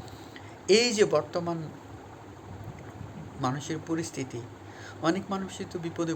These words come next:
পড়বে, হয়তো বা কম কিংবা কারো বেশি, কিন্তু সবাই তো বিপদে পড়তে যাচ্ছে বা বিপদে পড়েছে। সবাই যে বিপদে পড়বে সেরকমটা কখনোই আশা করি না। আল্লাহ সবাইকে সবসময় বিপদ থেকে মুক্ত রাখুক,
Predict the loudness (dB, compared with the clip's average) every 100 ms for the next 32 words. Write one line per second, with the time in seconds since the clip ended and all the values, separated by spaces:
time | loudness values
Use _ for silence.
0 | -2 -4 -4 -6 -6 -14 -16 -16 -16 -12
1 | -2 0 2 4 6 6 4 -2 -10 -16
2 | -16 -14 -16 -16 -16 -16 -16 2 6 6
3 | 4 -4 -12 -10 -4 -2 0 0 0 2
4 | 2 0 -6 -8 -14 -14 -4 -2 -2 2
5 | 4 4 2 0 0 0 2 0 -4 -2
6 | -2 -2 -2 2 2 0 -2 -2 -2 0
7 | 2 0 -2 -6 -10 -14 -14 -8 -4 2
8 | 2 2 0 0 0 0 2 2 4 2
9 | 2 -2 -12 -12 -2 0 2 0 -2 -2
10 | -2 0 0 0 -2 -4 -4 -4 -4 -6
11 | -10 -2 2 2 2 0 0 -2 -4 -4
12 | -4 -4 -2 -2 -4 -6 -6 -2 -2 -2
13 | -2 -2 -2